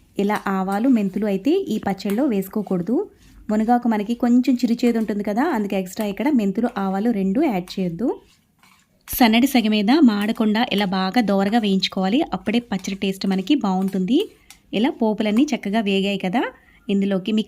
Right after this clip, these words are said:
కారానికి తగ్గట్టుగా ఎండుమిర్చిని వేసుకోండి. నేను ఇక్కడ కొంచెం క్వాంటిటీ ఎక్కువే వేశాను. ఈ పచ్చడి కారం కారంగా ఉంటేనే బాగుంటుంది కదా. అలాగే ఎండుమిరపకాయలు వేసుకున్నా సరే ఇందులోకి పచ్చిమిర్చిని కూడా వేసుకోవాలండి. ఎండుమిర్చి ఒక నిమిషం పాటు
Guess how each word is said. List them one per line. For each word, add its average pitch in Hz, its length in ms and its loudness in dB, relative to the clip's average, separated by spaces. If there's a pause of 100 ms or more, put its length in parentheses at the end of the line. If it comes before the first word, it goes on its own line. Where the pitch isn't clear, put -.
కారానికి 202 440 -2
తగ్గట్టుగా 190 440 -2 (120)
ఎండుమిర్చిని 202 500 0
వేసుకోండి. 190 600 -2
నేను 220 160 2
ఇక్కడ 185 200 -6
కొంచెం 185 220 -4 (100)
క్వాంటిటీ 185 360 -4 (200)
ఎక్కువే 202 300 -6
వేశాను. 190 380 -2 (500)
ఈ 214 40 -2 (100)
పచ్చడి 196 320 -2 (140)
కారం 196 280 -2
కారంగా 196 380 -2
ఉంటేనే 196 340 0
బాగుంటుంది 190 480 -2
కదా. 220 160 0 (640)
అలాగే 196 280 0 (180)
ఎండుమిరపకాయలు 214 600 -2
వేసుకున్నా 202 420 -4
సరే 202 160 0 (180)
ఇందులోకి 196 440 0 (460)
పచ్చిమిర్చిని 226 580 0
కూడా 214 180 0
వేసుకోవాలండి. 196 720 -2 (240)
ఎండుమిర్చి 208 500 -2 (480)
ఒక - 80 -4 (100)
నిమిషం 202 320 -2
పాటు 214 180 0